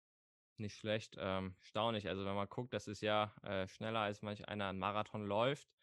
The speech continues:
Und wenn wir jetzt auf aktuelle Erfolge blicken, hast du vor kurzem die Olympia-Quali geschafft, über fünfzig Kilometer gehen in drei Stunden neunundvierzig fünfundvierzig in Dudince oder wie man es auch immer aussprechen mag,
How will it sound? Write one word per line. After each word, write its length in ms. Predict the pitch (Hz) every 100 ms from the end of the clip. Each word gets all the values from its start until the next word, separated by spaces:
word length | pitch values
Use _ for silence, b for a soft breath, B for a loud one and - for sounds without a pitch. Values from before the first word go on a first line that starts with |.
| b b b b -
Und 500 | 107 107 107 104 104
wenn 180 | 110
wir 100 | 117
jetzt 180 | 117 -
auf 200 | 104 - -
aktuelle 460 | 127 143 98 120
Erfolge 560 | 107 117 - 123 123 123
blicken, 640 | 110 120 - 123 120 120
hast 200 | 110 -
du 60 | 123
vor 220 | - 120
kurzem 680 | - 127 127 - 123 120 117 -
die 80 |
Olympia-Quali 800 | 110 113 143 - 101 - 107 104
geschafft, 400 | 98 107 123 131
über 220 | 117 107 104
fünfzig 480 | 147 151 - 113
Kilometer 480 | - 113 110 113 113
gehen 280 | 104 127 143
in 260 | 104 104 98
drei 260 | 104 110
Stunden 300 | 113 127 107
neunundvierzig 720 | 110 110 113 - 123 - - -
fünfundvierzig 1080 | - 139 143 151 - 156 - 175 170 -
in 360 | - 110 107 104 _ _ _ _ _ _ _ _ _ -
Dudince 720 | 113 120 151 165 180 175 170
oder 220 | 117 120
wie 60 | 127
man 180 | 131 127
es 80 |
auch 100 | 107
immer 240 | - 135 110
aussprechen 640 | 127 147 - 104 117 120
mag, 420 | 110 113 143 -